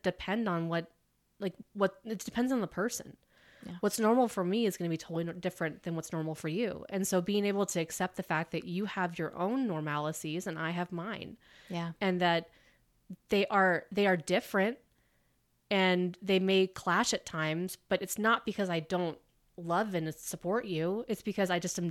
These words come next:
Speaker 1: different. And so it's
Speaker 2: Absolutely.
Speaker 1: not like an attack. I think that's the thing that's hard, is that it feels like my brain is somehow an attack on people.
Speaker 2: <laughs> Just the fact that you are who you are is an attack.
Speaker 1: Yeah.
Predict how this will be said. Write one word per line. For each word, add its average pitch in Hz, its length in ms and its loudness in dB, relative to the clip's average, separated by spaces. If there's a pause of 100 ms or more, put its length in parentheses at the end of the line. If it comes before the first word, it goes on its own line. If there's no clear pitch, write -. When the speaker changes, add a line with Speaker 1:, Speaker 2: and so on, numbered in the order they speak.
Speaker 1:
different. - 640 -6 (880)
And 185 160 2
so 175 440 4
it's - 0 -
Speaker 2:
Absolutely. 175 280 0
Speaker 1:
not 220 160 4
like 214 160 0
an 175 60 0
attack. - 920 0
I 214 60 0
think 240 280 0
that's 233 220 4
the 220 120 2
thing 202 160 -4
that's 190 140 -2
hard, 190 260 2
is 165 60 -4
that 160 100 0
it - 80 -4
feels 190 280 -2
like 165 240 -4 (760)
my 202 200 2
brain 208 380 4
is 180 100 2
somehow 190 340 0
an 175 80 2
attack 165 480 -4
on 160 140 -6
people. 175 480 -10 (320)
Speaker 2:
<laughs> 202 60 -2 (320)
Just 208 180 0
the 214 80 -2
fact 180 240 6
that 185 120 0
you 180 120 0
are 165 220 2
who 185 60 -2
you 151 180 -2
are 131 220 -4
is - 160 -8
an 147 80 -8
attack. - 440 -10 (340)
Speaker 1:
Yeah. 214 240 2